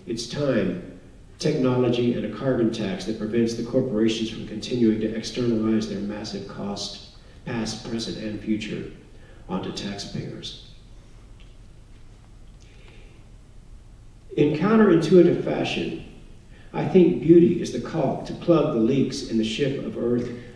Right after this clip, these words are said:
while we try mightily to correct our errant tilt, to climb back up onto the ridge we once occupied when we first wandered into this garden, and to choose the other path.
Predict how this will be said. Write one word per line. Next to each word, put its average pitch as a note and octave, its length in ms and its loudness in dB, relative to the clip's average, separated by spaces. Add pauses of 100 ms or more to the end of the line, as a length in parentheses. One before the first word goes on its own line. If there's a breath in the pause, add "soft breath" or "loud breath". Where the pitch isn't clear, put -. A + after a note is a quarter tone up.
while B2 180 -2
we C3 140 4
try C#3 300 -2
mightily B2 520 2
to A2+ 140 -2
correct B2 400 0
our F#2+ 220 -4
errant A2 440 -2
tilt, G#2 440 -6 (640 loud breath)
to C3 80 -6
climb D#3 400 6
back C#3+ 360 0
up - 80 -2
onto C#3+ 260 2
the A#2+ 80 4
ridge A#2+ 440 6
we A2+ 140 4
once A#2+ 280 0
occupied A2 640 -4
when A2 100 4
we A2+ 140 4
first B2+ 300 0
wandered A2+ 400 0
into A2+ 260 -2
this F2+ 200 -2
garden, F2 540 -6 (320 loud breath)
and A2+ 120 -4
to A2+ 120 -2
choose C3 360 -2
the A#2 180 -6
other A2 160 -8
path. - 420 -10